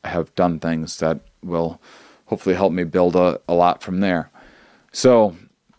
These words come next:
but that, that's not a, um,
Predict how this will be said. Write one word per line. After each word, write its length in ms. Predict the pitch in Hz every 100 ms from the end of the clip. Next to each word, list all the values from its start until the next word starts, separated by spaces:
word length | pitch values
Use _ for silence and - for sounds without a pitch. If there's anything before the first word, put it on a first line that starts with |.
| _ _ _ _ _ - -
but 260 | 104 123 117
that, 300 | 131 131 123
that's 240 | 120 -
not 220 | 123 139
a, 320 | 127 110 92 - _ _ _ _ _ _ -
um, 560 | 95 90 87 85 76